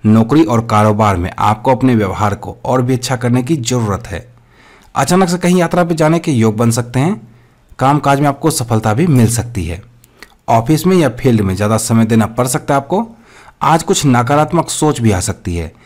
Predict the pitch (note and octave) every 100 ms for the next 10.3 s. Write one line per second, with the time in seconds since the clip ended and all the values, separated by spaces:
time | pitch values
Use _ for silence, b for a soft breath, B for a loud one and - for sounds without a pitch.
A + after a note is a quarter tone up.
0 | b b - C3 B2 B2 C3 C3 D3 -
1 | A#2 G#2 A#2+ A#2+ G2 F#2+ G2+ D#2+ - b
2 | b - B2 - C3+ - G2+ - A2+ A#2
3 | F#2+ A2 E3 G2 F2+ D3+ E3+ F3+ D3 -
4 | - F2+ D#2+ - _ _ _ b b b
5 | b b b A2 A#2 A#2+ E3 F#3+ G3+ C#3
6 | E3+ D3+ G#2+ G2 G2+ F2 E2+ A2 D3+ -
7 | - C#3+ - C3+ C3 C3+ C#3 - A#2+ C#3
8 | D3+ A2+ G2+ F2+ G2 A#2 F#2 F#2 D3+ -
9 | B B B B B G2+ G2 G2 G#2 A2
10 | A2+ A2 G#3+